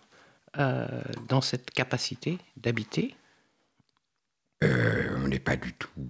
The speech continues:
Speaker 2: on n'est pas du tout égaux pour de multiples raisons, mais je crois pas que la société telle qu'elle est aujourd'hui, euh, <laughs> son but soit de
Speaker 1: Fournisse
Speaker 2: nous,
Speaker 1: des, des égalités,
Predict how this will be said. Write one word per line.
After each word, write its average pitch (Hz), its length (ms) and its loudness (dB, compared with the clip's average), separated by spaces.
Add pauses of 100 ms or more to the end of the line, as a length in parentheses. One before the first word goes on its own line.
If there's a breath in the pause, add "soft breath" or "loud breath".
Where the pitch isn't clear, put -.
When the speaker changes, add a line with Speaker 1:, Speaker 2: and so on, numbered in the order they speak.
(160)
Speaker 2:
on 65 80 -12
n'est 67 140 -14
pas 76 140 -2
du 67 120 0
tout - 180 -4
égaux 120 360 8 (100)
pour 71 160 4
de 67 140 4 (220)
multiples 82 520 6
raisons, 113 340 6
mais 101 120 8
je - 80 0
crois 73 160 -2
pas 78 120 4
que - 120 -6
la 67 80 4
société - 500 2
telle 67 220 0
qu'elle 67 180 2
est 67 60 4
aujourd'hui, 73 580 2 (640 loud breath)
euh, 73 40 -6
<laughs> 65 1400 0
son - 220 -4
but 82 340 6
soit 80 280 6
de - 60 4
Speaker 1:
Fournisse 139 360 10
Speaker 2:
nous, 67 40 4
Speaker 1:
des, 165 120 4
des - 280 6
égalités, 71 360 6